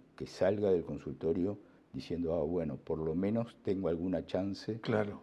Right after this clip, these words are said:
Speaker 1: de que, mm, yo pueda mejorar".
Speaker 2: Ujú. Em, ¿qué otros trastornos gastrointestinales,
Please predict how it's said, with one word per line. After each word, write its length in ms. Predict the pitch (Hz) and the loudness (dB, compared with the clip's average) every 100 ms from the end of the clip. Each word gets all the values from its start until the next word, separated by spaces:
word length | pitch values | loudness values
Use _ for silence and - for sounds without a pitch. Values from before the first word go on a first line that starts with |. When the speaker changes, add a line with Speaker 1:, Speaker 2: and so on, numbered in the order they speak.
| 64 | -6
Speaker 1:
de 300 | 82 85 90 | 0 2 0
que, 180 | - 85 | -2 0
mm, 1080 | 90 82 - - - 64 71 67 65 64 64 | 2 0 -4 -16 -16 -6 -4 -2 -2 -4 -6
yo 140 | 78 80 | -2 -2
pueda 180 | 85 73 | 0 -2
mejorar". 360 | 67 - - - _ _ - | -4 -10 -14 -16 _ _ 0
Speaker 2:
Ujú. 320 | 123 135 196 - - - - - - | 4 4 4 -2 -10 -10 -10 -14 0
Em, 760 | - 135 131 127 127 127 135 - - | 10 12 12 12 10 10 8 4 4
¿qué 120 | 202 | 10
otros 300 | 214 233 208 | 10 10 6
trastornos 1080 | - 131 - 131 127 127 120 117 113 104 - - - - - - | 8 6 8 10 10 10 8 10 10 6 -2 -12 -14 -20 -20 -8
gastrointestinales, 1300 | 196 127 123 135 127 127 - 120 131 131 127 123 - | 8 8 8 4 4 2 2 8 10 12 10 8 -2